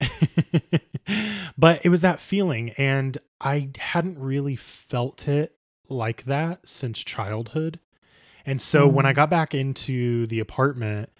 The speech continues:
Speaker 1: I put the stuff down. Schnitzel went and, like, laid in his little bed or whatever. And I, I can't even remember. I was doing something really mundane, like cooking.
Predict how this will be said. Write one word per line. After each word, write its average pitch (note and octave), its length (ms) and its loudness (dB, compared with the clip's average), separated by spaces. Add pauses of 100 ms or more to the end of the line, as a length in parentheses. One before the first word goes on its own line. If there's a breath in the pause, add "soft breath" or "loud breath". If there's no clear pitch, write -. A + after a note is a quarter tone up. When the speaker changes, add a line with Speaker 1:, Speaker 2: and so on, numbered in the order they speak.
(500 loud breath)
Speaker 1:
I A#2 80 -4
put F#3 220 -2
the - 60 -4
stuff - 380 0
down. A#2+ 540 0
Schnitzel C3 420 -4
went A#2+ 220 -4
and, A#2 160 -6
like, G#2 200 -6
laid A2 220 -2
in A2 100 -6
his G#2+ 140 -6
little G#2 200 -6
bed G2+ 280 -8
or G#2 100 -4
whatever. G#2 440 -8 (540 loud breath)
And C3+ 560 4 (1080)
I, C3+ 100 -2
I - 120 -6
can't - 160 -2
even F#3 120 4
remember. D3 300 4
I C3+ 40 4
was B2 120 0
doing D3 160 2
something D3+ 260 0
really B2 240 2
mundane, A2 500 -2
like G2+ 200 -8
cooking. G#2 580 -6